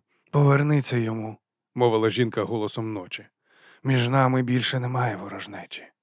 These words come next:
«Як мені потрапити у світ тигра?» «А як ти потрапив сюди?» спитала вона майже весело,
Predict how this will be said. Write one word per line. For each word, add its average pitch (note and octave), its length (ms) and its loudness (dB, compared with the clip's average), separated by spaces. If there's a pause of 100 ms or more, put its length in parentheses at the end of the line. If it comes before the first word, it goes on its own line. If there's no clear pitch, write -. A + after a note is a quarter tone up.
(920)
«Як C3+ 180 4
мені C3 180 4
потрапити B2 440 2
у A#2+ 80 2
світ C3 280 0
тигра?» F#2 360 -2 (880)
«А A#2 120 -2
як C3+ 220 4
ти C#3+ 100 -2
потрапив B2 480 -2
сюди?» A2+ 400 -6 (340)
спитала A2 380 4
вона G#2+ 220 0
майже G#2+ 300 0
весело, A2+ 420 0